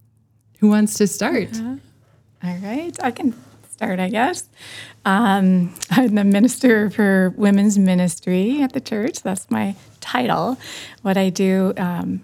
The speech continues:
Speaker 2: just to help lead and oversee the different ministries of Bible study and moms and mentoring, et cetera, and our events that we have, and,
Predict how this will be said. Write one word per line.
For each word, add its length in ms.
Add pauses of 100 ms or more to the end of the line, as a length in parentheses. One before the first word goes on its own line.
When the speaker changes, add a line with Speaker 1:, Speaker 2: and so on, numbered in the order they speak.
Speaker 2:
just 180
to 60
help 420 (640)
lead 540 (380)
and 300
oversee 800
the 160
different 300
ministries 1000
of 300
Bible 280
study 520
and 160
moms 580
and 220
mentoring, 600
et 120
cetera, 380
and 160
our 140
events 400
that 180
we 120
have, 480
and, 300